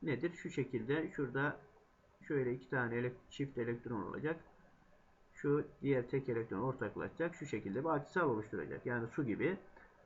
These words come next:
H iki X bileşiği bağ yapımına katılmayan elektron çifti yoktur. Hayır, bağ yapımına katılmayan şurada iki çift elektron var. Zaten onlar nedir? Şurada gözüküyor. Değil mi?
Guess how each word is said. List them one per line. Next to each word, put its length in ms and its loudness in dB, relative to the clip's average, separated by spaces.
H 320 2
iki 180 0
X 160 -4
bileşiği 380 2
bağ 180 8
yapımına 460 2
katılmayan 580 0
elektron 460 0
çifti 360 -4
yoktur. 500 2
Hayır, 340 6
bağ 160 12
yapımına 400 4
katılmayan 600 2
şurada 680 2
iki 240 -2
çift 220 4
elektron 520 6
var. 100 0
Zaten 380 2
onlar 320 0
nedir? 200 0
Şurada 300 0
gözüküyor. 680 0
Değil 180 4
mi? 160 0